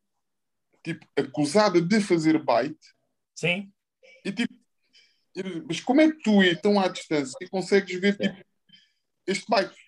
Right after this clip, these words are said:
Speaker 1: Eu vi dessa perspectiva, não vi de outra perspectiva que é, o byte foi tão grande que tu consegues ver a esta distância.
Speaker 2: Sim. Ou
Speaker 1: Tem
Speaker 2: então,
Speaker 1: um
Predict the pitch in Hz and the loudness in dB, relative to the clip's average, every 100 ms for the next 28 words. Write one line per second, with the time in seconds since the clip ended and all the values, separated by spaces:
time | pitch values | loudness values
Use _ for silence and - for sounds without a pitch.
0 | - 233 254 247 247 247 247 254 - 240 | 0 4 6 8 6 6 0 -6 -4 -4
1 | 240 196 196 226 240 220 233 226 220 220 | -2 -2 0 0 -2 -2 -2 -4 -4 -6
2 | - 208 214 220 220 - 208 165 - - | -4 -2 0 0 -2 2 2 2 -2 -20
3 | _ - 127 190 202 - - 190 190 180 | _ -4 2 4 2 0 0 0 2 0
4 | 160 151 190 - - 160 185 190 185 170 | 4 4 2 -4 -14 -6 -4 -4 -4 -6
5 | 170 190 190 196 190 185 185 - 175 165 | 0 2 4 2 0 -4 -4 -4 -4 -4
6 | 151 151 _ _ _ _ _ _ _ _ | -10 -10 _ _ _ _ _ _ _ _
7 | _ _ _ _ _ _ _ - 185 175 | _ _ _ _ _ _ _ -6 -4 -4
8 | 147 _ _ _ - 175 190 214 220 226 | -6 _ _ _ -4 0 0 2 4 6
9 | 247 | 4